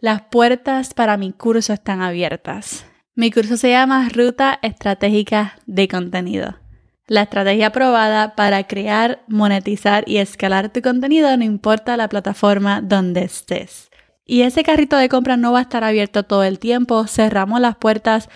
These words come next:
el jueves veintiocho de enero, así que solamente faltan tres días para que se cierren las puertas de Ruta Estratégica de Contenido.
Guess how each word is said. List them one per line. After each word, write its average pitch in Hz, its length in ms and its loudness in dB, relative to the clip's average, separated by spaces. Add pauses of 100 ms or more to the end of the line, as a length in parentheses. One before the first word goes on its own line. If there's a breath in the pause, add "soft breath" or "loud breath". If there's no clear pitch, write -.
(220 soft breath)
el 208 220 2
jueves 208 340 2
veintiocho 220 840 0
de 214 100 4
enero, 190 320 0
así 202 320 -4
que 196 160 0
solamente 220 500 0
faltan 214 420 -4
tres 247 280 2
días 240 260 2
para 196 280 0
que 190 180 -6 (260 loud breath)
se 214 220 0
cierren 233 320 2
las 240 100 2
puertas 226 240 2
de 214 100 2
Ruta 208 180 0
Estratégica 208 420 0
de 202 80 -2
Contenido. 202 480 -6